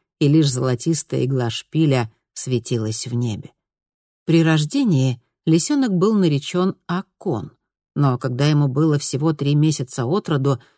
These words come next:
к имени его был прибавлен второй слог. Уже тогда его мать поняла, что сын её наделён необычайными способностями. Говорили, что Акон-Кон способен распознать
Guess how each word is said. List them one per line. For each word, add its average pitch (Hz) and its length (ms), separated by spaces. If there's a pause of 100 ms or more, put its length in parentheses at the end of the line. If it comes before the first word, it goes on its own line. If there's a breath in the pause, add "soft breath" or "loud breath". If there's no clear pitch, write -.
(120 soft breath)
к - 60
имени 240 280
его 165 220
был 175 200
прибавлен 180 600 (180 soft breath)
второй 247 480
слог. - 440 (280)
Уже 143 280
тогда 135 420
его 135 160
мать 147 340
поняла, 143 540 (240 loud breath)
что - 280
сын 233 280
её 139 500 (240 soft breath)
наделён 175 480
необычайными 151 880
способностями. 120 1120 (720)
Говорили, 156 500
что 165 360
Акон-Кон 135 720 (200 soft breath)
способен 226 560
распознать 156 720